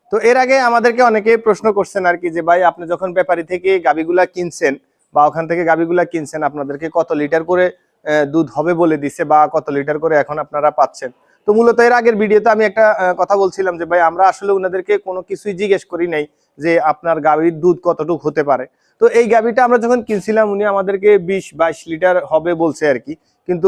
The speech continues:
আমরা, আমাদের একটা ধারণা ছিল যে এই গাভীটা আমরা এই বিয়ানে সর্বোচ্চ, আহ, সতেরো থেকে আঠারো লিটার দুধ পাবো দুই বেলায় আমরা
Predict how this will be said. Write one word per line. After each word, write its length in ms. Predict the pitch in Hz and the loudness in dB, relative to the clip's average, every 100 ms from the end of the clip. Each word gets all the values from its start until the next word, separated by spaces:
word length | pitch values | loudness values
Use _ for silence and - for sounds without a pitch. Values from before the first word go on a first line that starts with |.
| 170 | 2
আমরা, 240 | 165 175 202 | 0 2 2
আমাদের 280 | 196 185 196 | 4 2 0
একটা 180 | 196 196 | 0 2
ধারণা 340 | 160 175 196 | 2 2 2
ছিল 200 | 185 185 180 | 0 -2 0
যে 120 | 175 | 0
এই 200 | 190 190 170 | 2 2 2
গাভীটা 380 | 156 165 175 180 | 0 0 0 0
আমরা 220 | 165 170 185 | 2 2 4
এই 160 | 190 | 2
বিয়ানে 320 | 170 165 151 | 2 -2 -2
সর্বোচ্চ, 460 | 147 160 165 175 - | -4 -4 -4 -10 -4
আহ, 760 | 196 196 - _ _ - 151 151 - _ _ | 0 0 -4 _ _ -6 -4 -4 -8 _ _
সতেরো 320 | - 175 196 | -6 0 0
থেকে 240 | 160 175 190 | 0 0 2
আঠারো 340 | 165 143 175 | 2 2 0
লিটার 320 | 170 160 175 180 156 | 0 2 0 0 -2
দুধ 200 | 151 165 | -2 0
পাবো 240 | - 135 139 165 | 2 2 0 -2
দুই 160 | 165 | -2
বেলায় 260 | 151 139 131 | 0 2 2
আমরা 180 | 127 | 2